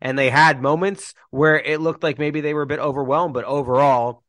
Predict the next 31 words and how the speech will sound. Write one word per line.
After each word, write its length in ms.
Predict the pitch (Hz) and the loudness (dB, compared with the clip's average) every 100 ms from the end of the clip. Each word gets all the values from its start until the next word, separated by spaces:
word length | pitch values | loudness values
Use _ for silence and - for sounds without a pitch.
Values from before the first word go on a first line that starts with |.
| - | -12
they 100 | 123 | -10
responded 520 | 120 - 139 127 113 | -10 -2 -2 0 -2
really 240 | 123 113 | -4 -4
well 280 | 104 120 113 | -2 0 0
and 80 | 110 | -2
obviously 380 | 110 107 - 110 | -4 -6 -12 -10
went 240 | 110 113 | -8 -4
on 160 | 117 107 | -4 -2
that 160 | 104 | -2
run. 320 | 113 123 117 - - _ _ | 2 0 0 -8 -20 _ _
The 80 | 147 | 2
goaltending, 720 | 151 190 190 175 165 156 151 | 6 6 6 4 4 0 -2
like 220 | 147 131 120 | -4 -6 -6
you 40 | |
said, 240 | - 131 | -6 -6
I 60 | 117 | -4
mean, 160 | 120 120 | -8 -8
to 100 | 127 | -4
me, 140 | 135 | 0
that's 220 | 127 117 | 0 -2
probably 240 | - 120 113 | 0 2 0
the 100 | 101 | -2
biggest 320 | 113 110 - | -4 -4 -8
X 220 | 110 - | -10 -6
factor 380 | - 110 - 120 | 0 0 0 -6
for 120 | - | -4
them 160 | 107 107 | -4 -4
and 100 | 101 | -4
the 60 | |
biggest 300 | 95 110 107 | -4 -4 -6
advantage 560 | 104 87 107 107 101 - | -8 -6 -6 -4 -6 -10